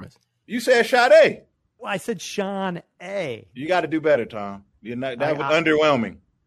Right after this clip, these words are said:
Speaker 3: I apologize. I need
Speaker 2: I thought
Speaker 3: to
Speaker 2: Sade was on with us.
Speaker 3: No, Sade's not on here. But Hip Panda Hop is with us. And if you're gonna start a podcast, definitely do it by telling a story about stealing a door, my new favorite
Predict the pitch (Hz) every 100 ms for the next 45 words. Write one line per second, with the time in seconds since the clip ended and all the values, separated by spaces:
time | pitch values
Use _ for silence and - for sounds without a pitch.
0 | _ _ 127 143 160 - 131 120 110 113
1 | 113 110 139 123 170 196 185 - 196 214
2 | 240 214 180 170 165 127 98 _ _ _
3 | 131 127 - 156 156 143 127 120 117 113
4 | _ _ - 220 - 185 233 - 196 185
5 | 156 165 269 - 135 117 110 110 151 -
6 | _ _ _ _ _ _ 139 139 139 135
7 | 139 139 147 196 214 - 190 165 - 196
8 | 208 - 127 120 - 147 160 156 131 151
9 | 151 127 117 139 135 123 143 147 131 120
10 | - - 135 123 117 113 139 110 101 110
11 | 113 117 - 117 110 117